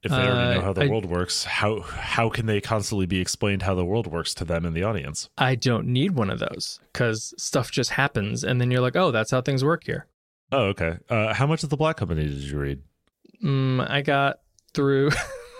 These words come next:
Speaker 2: <laughs>
Speaker 1: Uh-huh.
Speaker 2: Four pages.
Speaker 1: Yeah, so you could tell it's a really good model.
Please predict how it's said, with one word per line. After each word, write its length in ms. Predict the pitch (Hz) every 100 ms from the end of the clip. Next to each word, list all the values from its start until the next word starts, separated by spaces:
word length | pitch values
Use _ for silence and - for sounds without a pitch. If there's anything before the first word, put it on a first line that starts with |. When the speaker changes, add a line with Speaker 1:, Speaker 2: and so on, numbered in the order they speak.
| -
Speaker 2:
<laughs> 180 | 165
Speaker 1:
Uh-huh. 400 | 180 165 95 113
Speaker 2:
Four 260 | 120 147 165
pages. 760 | - 151 139 - 240 - - - _ _
Speaker 1:
Yeah, 200 | 107 80
so 160 | - 120
you 80 |
could 140 | 123 113
tell 220 | 113 87
it's 140 | 80
a 60 | 95
really 240 | 87 85
good 200 | 78 80
model. 480 | 73 73 71 71 113